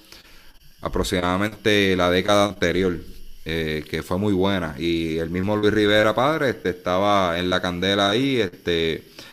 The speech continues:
corriendo en cinco K, pues no tenía esas marcas, pero en diez K había que comérselo con pique y en medio maratón también. Y en maratón tiene, yo, yo incluso yo creo que la quinta mejor marca histórica, si no me equivoco,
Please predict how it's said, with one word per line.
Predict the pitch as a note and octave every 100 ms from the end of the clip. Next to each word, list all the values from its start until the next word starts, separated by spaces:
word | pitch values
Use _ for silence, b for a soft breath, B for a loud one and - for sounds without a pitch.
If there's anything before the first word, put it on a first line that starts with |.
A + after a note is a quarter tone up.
| _
corriendo | E2+ E2 F#2+ G2 G#2 G2 F#2
en | F2+
cinco | - F2+ F#2
K, | F2 G2+
pues | A2
no | G#2
tenía | G2+ G#2+ G#2
esas | - G#2+
marcas, | C3+ C#3+ A#2+
pero | F#2+
en | F2+
diez | E2+
K | - F2+
había | G2 G2+
que | G#2
comérselo | G2+ G2+ G#2+ G2+
con | F#2+ F#2+
pique | A#2 A#2+
y | A2+
en | F#2
medio | E2+ F2
maratón | E2 E2+ E2+ F2+
también. | - F#2+ D#2 D#2 - B B B
Y | - C#3+
en | A#2+
maratón | G2+ F#2+ F2+ C3+ D#3+ C3+ -
tiene, | F#2+ G2 G2+ G2+ F#2+ F#2 F2 D#2+ B B B
yo, | - F2+ F2+ -
yo | F#2+ G2 F#2
incluso | F#2+ F2+ A#2 B2+
yo | A2+ F#2
creo | G2
que | A2
la | F#2+
quinta | G2+ G2+ - A#2+
mejor | A2+ A2
marca | G#2+ A2 G#2+ A#2 G#2 G2+ F#2+
histórica, | F#2+ - A#2 G#2 F#2
si | F#2
no | F2+
me | G2+
equivoco, | G2 F#2+ G#2 G2 E2